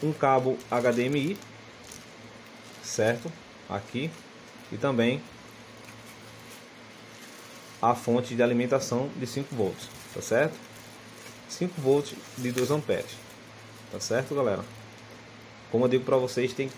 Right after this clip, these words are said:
sempre ser de cinco volts e dois amperes devido às portas U S B, que ali você pode colocar o pendrive, et cetera, e exige,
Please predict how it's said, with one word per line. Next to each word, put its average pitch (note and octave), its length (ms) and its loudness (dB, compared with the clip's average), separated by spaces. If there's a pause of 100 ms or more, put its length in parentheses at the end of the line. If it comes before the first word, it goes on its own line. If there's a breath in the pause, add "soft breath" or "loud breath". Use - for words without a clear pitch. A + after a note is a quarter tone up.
sempre E3+ 460 0
ser C3 260 2
de A#2+ 80 -2
cinco C#3+ 300 -6
volts B2+ 300 0
e A#2+ 40 2
dois A#2 160 0
amperes C#3 400 2
devido C3 360 0
às C3+ 140 2
portas B2 480 4 (440)
U A#2+ 120 4
S A#2 240 2
B, A2+ 280 2 (720 loud breath)
que B2 140 6
ali A#2+ 200 6
você A#2 220 0
pode A#2+ 240 6
colocar A#2 280 4
o A2 60 8
pendrive, A#2+ 460 4
et A#2+ 140 2
cetera, A#2 360 4
e C3+ 100 2
exige, A#2 440 0